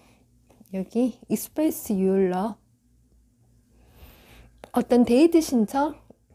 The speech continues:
프로포즈를 받는, 음, 상황이 올 것 같거든요.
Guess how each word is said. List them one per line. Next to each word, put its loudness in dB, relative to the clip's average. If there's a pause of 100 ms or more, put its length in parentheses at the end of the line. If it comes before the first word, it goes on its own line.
프로포즈를 2
받는, -2 (460)
음, -12
상황이 -2
올 -2
것 0
같거든요. -8